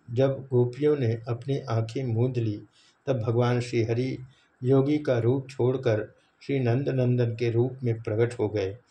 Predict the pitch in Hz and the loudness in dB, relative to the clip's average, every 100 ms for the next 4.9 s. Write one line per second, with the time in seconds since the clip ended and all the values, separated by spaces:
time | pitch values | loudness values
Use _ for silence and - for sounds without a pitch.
0 | - _ _ _ 127 135 135 147 156 143 | -20 _ _ _ 0 0 2 2 2 2
1 | 139 123 120 - 131 - 127 131 120 110 | -2 -2 -2 -2 -6 -2 -2 0 -4 -2
2 | 110 107 127 127 131 - _ _ 135 123 | -4 -2 -2 -2 -8 -20 _ _ -2 -2
3 | 120 117 120 131 117 117 135 123 120 113 | 0 0 0 0 0 -2 0 0 0 0
4 | 110 113 - 110 113 123 123 123 | -4 -4 -2 -2 2 0 0 -6